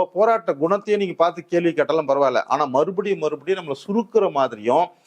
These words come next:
இருக்கிற இடத்தை விட்டுட்டு நம்மளை விளக்கறதுக்கு என்னென்ன செய்ய முடியுமோ இந்த கேள்விகள் தான் மேலோங்கி கேட்கப்பட்டது எப்பவுமே. இதுல பின்னாடி என்னன்னா, ஆதவ் அர்ஜுன் மாதிரியான தற்குறிகள் இருக்கிறாங்களே,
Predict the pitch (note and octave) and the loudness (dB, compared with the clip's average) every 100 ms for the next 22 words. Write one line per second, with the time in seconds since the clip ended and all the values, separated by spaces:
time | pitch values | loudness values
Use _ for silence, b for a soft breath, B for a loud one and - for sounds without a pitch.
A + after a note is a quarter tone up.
0 | b - F3+ B3 - B3 G3+ F3 F#3 F3+ | b -2 0 0 2 4 4 2 2 0
1 | D#3 D#3 F3 G#3+ F#3+ D3+ C#3 G#3 G#3 G#3+ | -2 -6 -6 -2 0 0 2 2 2 -2
2 | G#3 F3+ D#3+ F3+ D#3+ D#3 D#3 C3+ F3+ F3+ | -2 -4 -2 -2 -2 -4 -4 -2 -2 0
3 | G3+ A3+ - G#3 G#3+ G3 E3+ D#3+ A3+ - | 0 0 0 -2 0 0 0 2 0 -2
4 | _ _ - - E3+ G#3 G#3+ G3+ E3 C3 | _ _ -14 -2 2 4 2 0 -2 -2
5 | C3+ A2+ G#2+ - B2+ B2 C#3 B2+ - b | -4 -4 -6 -6 -6 -2 -2 -2 -6 b
6 | b b E3+ F3 F3 A#3 E4 D4+ A#3 F#3+ | b b 0 0 2 2 2 2 0 0
7 | C#3 D3 G#3+ - - - D3 A3 C4+ C4+ | 2 2 0 -4 -16 -2 2 4 4 2
8 | A#3 F3 E3+ A3+ G3 F3 D#3 D#3+ D#3+ D#3+ | 4 2 0 -6 -4 -4 -2 -4 0 -2
9 | D#3 F#3 D#3 B2 A2 G#2+ G#2 G#2 | -2 -10 -8 -10 -8 -12 -4 -4